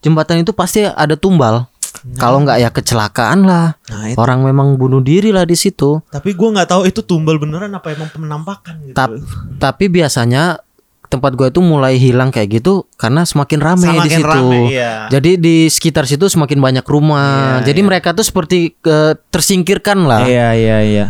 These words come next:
Speaker 2: Eksistensinya.
Speaker 1: Karena sebelumnya itu memang hutan bener di situ.
Speaker 2: Ya wajar sih ya. Terus tuh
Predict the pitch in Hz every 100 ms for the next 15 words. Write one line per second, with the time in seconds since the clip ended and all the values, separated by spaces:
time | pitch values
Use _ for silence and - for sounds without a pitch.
0 | - - - 139 - 127 139 175 170 165
1 | 165 175 170 220 185 143 131 139 - 135
2 | 123 127 202 185 143 - 156 117 113 127
3 | 139 107 104 107 107 110 107 101 92 104
4 | - _ - - - - - - - 120
5 | - 165 175